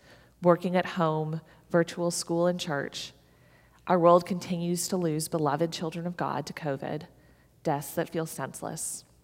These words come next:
In a time where we cannot gather to grieve and mourn, I have felt myself becoming numb to those daily reported numbers. Another hardened place in the wilderness.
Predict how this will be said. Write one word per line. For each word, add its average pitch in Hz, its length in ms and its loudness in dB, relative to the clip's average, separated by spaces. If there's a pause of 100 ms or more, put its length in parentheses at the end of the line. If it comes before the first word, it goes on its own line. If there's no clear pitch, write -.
(1200)
In 196 80 2
a 190 60 2
time 185 300 4
where 185 100 4
we 175 100 4
cannot 185 380 2
gather 165 340 6
to 165 120 -8
grieve 165 480 -2
and 156 120 -4
mourn, 143 480 -4 (520)
I 160 60 -4
have 165 180 2
felt - 260 2
myself 170 440 -2
becoming 156 500 -4
numb 147 460 -4 (340)
to - 100 -6
those 165 260 0
daily 151 320 0
reported 147 520 -8
numbers. 135 600 -10 (1300)
Another 170 320 4
hardened 156 480 0
place 147 340 -4
in 143 80 -12
the 139 80 -10
wilderness. 143 680 -8